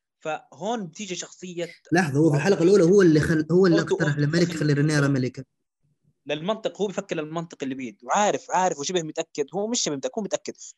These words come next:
Speaker 1: إنه رينيرا ما راح تصير ملكة. هو عارف أوتو هاي تاور ما حدا راح يدعمها،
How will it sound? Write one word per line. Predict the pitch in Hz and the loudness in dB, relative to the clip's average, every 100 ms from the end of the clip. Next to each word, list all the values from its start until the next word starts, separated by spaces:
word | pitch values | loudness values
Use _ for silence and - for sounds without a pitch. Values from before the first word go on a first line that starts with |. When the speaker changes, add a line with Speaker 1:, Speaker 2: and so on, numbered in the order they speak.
| _ | _
Speaker 1:
إنه | 196 202 220 | -12 -8 -8
رينيرا | 226 254 226 | -6 -6 -6
ما | 240 | -6
راح | 220 | -8
تصير | 170 196 | -10 -10
ملكة. | 175 180 - - 185 | -8 -10 -12 -10 -6
هو | |
عارف | 190 220 156 151 | -2 -2 -2 -10
أوتو | 143 139 | -10 -10
هاي | 135 | -12
تاور | 113 - _ _ _ _ _ - | -12 -16 _ _ _ _ _ -14
ما | 165 214 | -6 -4
حدا | 220 185 | -2 -2
راح | 160 | -2
يدعمها، | 170 170 196 123 | -4 -2 -4 -6